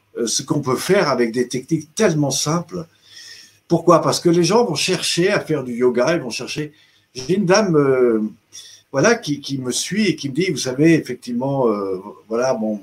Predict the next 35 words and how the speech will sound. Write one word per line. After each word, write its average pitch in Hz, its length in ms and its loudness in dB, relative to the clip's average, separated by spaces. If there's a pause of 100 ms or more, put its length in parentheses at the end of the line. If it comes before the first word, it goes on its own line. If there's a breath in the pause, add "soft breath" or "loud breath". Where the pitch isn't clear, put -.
moi, 98 100 -14
je, 95 220 -14
je 104 140 -14
suis - 200 -10
formé 123 300 4
à 123 80 8
beaucoup 120 240 -2
de 110 60 -2
choses. 170 440 4 (760 loud breath)
Et, 147 400 6
euh, 123 120 6
pendant 165 280 4
le 185 80 6
confinement, 156 580 4
j'ai 139 160 -2
été 147 180 -2
attiré 156 460 2
par 131 300 -4
un 113 100 -4
cours 170 240 -2
de 131 100 -2
yoga. 123 460 0
Simplement, 131 680 -2
euh, 101 240 -2 (840 soft breath)
la 107 520 -2
femme, 156 280 4
elle, 107 280 -2
elle 104 80 -8
m'a 104 120 -2
fait 135 140 -6
travailler 147 600 6
peut-être 147 420 -2
quelque 143 280 -4
chose, 165 520 2
euh, 110 440 2